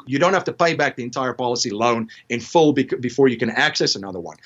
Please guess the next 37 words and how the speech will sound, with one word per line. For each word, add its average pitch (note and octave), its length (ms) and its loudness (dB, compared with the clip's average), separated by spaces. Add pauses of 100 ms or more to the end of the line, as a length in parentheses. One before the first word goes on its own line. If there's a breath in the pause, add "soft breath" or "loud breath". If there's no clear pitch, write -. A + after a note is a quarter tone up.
(200 loud breath)
So D#3+ 140 -2
when D#3 160 2
you D3 80 4
do F3 220 4
that, B2 340 2
there's C3+ 200 2
kind E3+ 220 0
of C#3+ 60 -2
an C3+ 140 -6
infinite E3+ 440 -4
flow D3+ 400 4
from B2 180 -4
an A#2+ 60 -4
investment D#3 600 0
s-, - 100 -4
perspective A#2 600 -6
between B2 300 0
the B2 80 2
policy D3 680 2 (460 soft breath)
and C3 140 2
investments, C3 720 0
because - 480 -4 (720)
if C3 200 -4
you C#3 100 4
have C3+ 120 2
enough C#3+ 320 0
money D#3 280 -2
available D#3 480 0
again C#3+ 360 -4
in C#3 140 -6
your C3 120 0
policy E3+ 440 2
to C#3 140 -2
invest C3 320 2
in C#3 100 -2
another C#3+ 280 2
syndication B2+ 760 -2